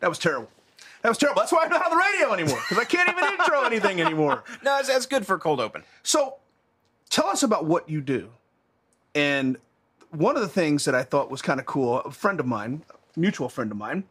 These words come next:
Speaker 1: Ryan Harmon.
Speaker 2: Name
Speaker 1: Uh,
Speaker 2: dropper. <laughs>
Speaker 1: well,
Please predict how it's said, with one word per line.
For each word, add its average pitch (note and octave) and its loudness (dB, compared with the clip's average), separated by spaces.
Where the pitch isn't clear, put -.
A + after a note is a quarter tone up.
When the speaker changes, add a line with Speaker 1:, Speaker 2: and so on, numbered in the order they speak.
Speaker 1:
Ryan C3 0
Harmon. B2+ -4
Speaker 2:
Name D#4 2
Speaker 1:
Uh, D4 2
Speaker 2:
dropper. D#4+ 2
<laughs> - -6
Speaker 1:
well, F#3 -2